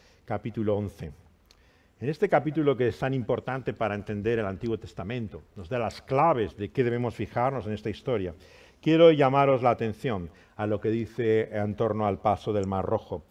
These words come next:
En el verso veintinueve, en el libro de los Hebreos, en el Nuevo Testamento, dice así, en el capítulo once,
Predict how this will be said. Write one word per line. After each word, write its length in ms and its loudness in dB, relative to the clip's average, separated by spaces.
En 120 -4
el 100 -2
verso 340 2
veintinueve, 720 0
en 120 -6
el 160 -6
libro 280 0
de 80 2
los 180 -2
Hebreos, 640 0
en 120 -10
el 180 -8
Nuevo 200 -2
Testamento, 600 -6
dice 360 -4
así, 320 -8
en 120 -8
el 260 -8
capítulo 520 0
once, 380 -4